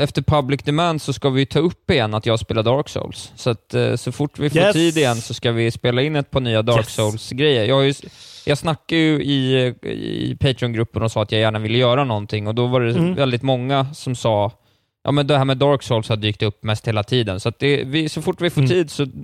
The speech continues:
Speaker 1: tar vi och spelar in ett par avsnitt till av Dark Souls-specialen.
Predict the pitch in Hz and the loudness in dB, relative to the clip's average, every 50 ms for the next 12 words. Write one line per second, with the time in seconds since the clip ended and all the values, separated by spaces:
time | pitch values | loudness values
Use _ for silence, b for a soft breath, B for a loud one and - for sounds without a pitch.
0 | - - - 151 135 131 135 - - 139 131 143 160 165 160 151 147 - - 123 | -14 -4 -2 0 0 0 0 0 -2 -2 -2 0 -2 -2 -2 -4 -2 0 2 2
1 | 113 110 - - 120 110 - 160 160 143 123 110 107 104 110 113 107 107 - - | 2 2 0 -4 -6 -4 -2 -2 -2 0 2 2 0 0 2 0 0 0 0 -2
2 | 117 104 101 104 104 - - - - - 117 117 - 123 135 147 139 92 90 90 | -2 -2 -2 -2 -6 -10 -12 -10 -4 -4 -4 -2 0 0 0 0 0 -2 -4 -8